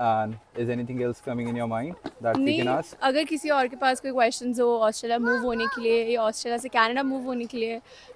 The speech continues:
Speaker 2: तो आप, uh, सिड को मैसेज कर सकते हो। He can ask me and we can help you guys out।
Speaker 1: Yeah, wha-, what's your, uh, Instagram profile name?
Speaker 2: It's, uh, पूजा भयानी।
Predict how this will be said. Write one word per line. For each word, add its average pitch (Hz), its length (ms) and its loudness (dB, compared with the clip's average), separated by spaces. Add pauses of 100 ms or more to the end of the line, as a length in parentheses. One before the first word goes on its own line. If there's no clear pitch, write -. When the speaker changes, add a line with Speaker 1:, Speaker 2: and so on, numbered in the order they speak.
Speaker 2:
तो 254 80 6
आप, 233 320 6
uh, 226 340 6
सिड 233 220 0
को 320 120 2
मैसेज 294 340 2
कर 277 140 4
सकते 269 280 -6
हो। 269 120 4
He 269 120 2
can 247 120 0
ask 240 240 0
me 240 400 -2
and 233 60 -2
we 226 140 -4
can 247 140 0
help 214 160 -2
you 220 140 0
guys 214 140 -2
out। 208 260 -4
Speaker 1:
Yeah, - 400 6
wha-, 151 200 -2
what's 165 240 4
your, 143 320 6
uh, 120 260 4
Instagram 123 420 2 (100)
profile 107 360 4
name? 92 180 -4 (640)
Speaker 2:
It's, 233 260 0
uh, 220 460 6 (760)
पूजा 262 340 2
भयानी। 240 560 0